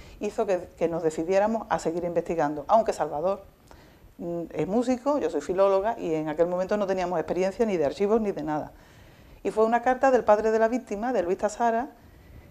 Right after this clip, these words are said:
que no sabemos todavía a día de hoy por qué estaba ahí, en un tomo en el que la documentación que había era un pequeño,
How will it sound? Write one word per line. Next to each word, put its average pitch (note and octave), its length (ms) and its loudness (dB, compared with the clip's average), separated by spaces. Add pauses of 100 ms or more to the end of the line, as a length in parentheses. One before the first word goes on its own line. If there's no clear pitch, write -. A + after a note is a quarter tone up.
(140)
que E3+ 120 2
no E3 100 -2
sabemos G#3+ 380 4
todavía G3+ 400 6
a - 20 4
día E3 160 6
de F#3+ 140 4
hoy F#3 120 2
por D#3+ 220 2
qué G3 80 2
estaba G#3 340 2
ahí, G3+ 320 0 (220)
en E3 160 -4
un F3 220 -6
tomo G3 340 0
en E3 80 0
el D#3+ 120 -2
que D3+ 380 0 (360)
la D#3 240 2
documentación D#3+ 560 0
que F3 80 4
había F#3 400 4
era F3+ 400 0
un F3+ 520 -8
pequeño, F3 680 -2